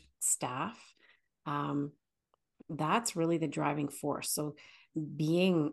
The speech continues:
authentic, like Marilyn said, and being vulnerable, and, and everybody can know, like, "Hey, we're, we're all learning this together, and it's not supposed to be perfect. We're,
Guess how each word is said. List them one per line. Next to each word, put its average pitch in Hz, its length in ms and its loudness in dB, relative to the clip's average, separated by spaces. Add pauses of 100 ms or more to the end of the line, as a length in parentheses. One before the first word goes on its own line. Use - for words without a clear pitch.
(120)
authentic, 151 600 -4
like 143 180 -4
Marilyn 147 400 -2
said, 151 260 -2
and 151 220 -2
being 151 340 -2 (300)
vulnerable, 143 760 2
and, 139 280 0 (120)
and 147 260 2 (380)
everybody 190 500 2
can 156 320 -2
know, 151 180 4
like, 151 260 2
"Hey, 208 220 4
we're, 180 300 6
we're 165 240 4
all 233 140 2
learning 214 380 4
this 190 220 0
together, 156 520 2
and 143 200 2
it's - 280 -2 (360)
not 156 280 2
supposed 185 420 2
to 160 60 -2
be 143 140 0
perfect. - 580 -8
We're, 151 240 -2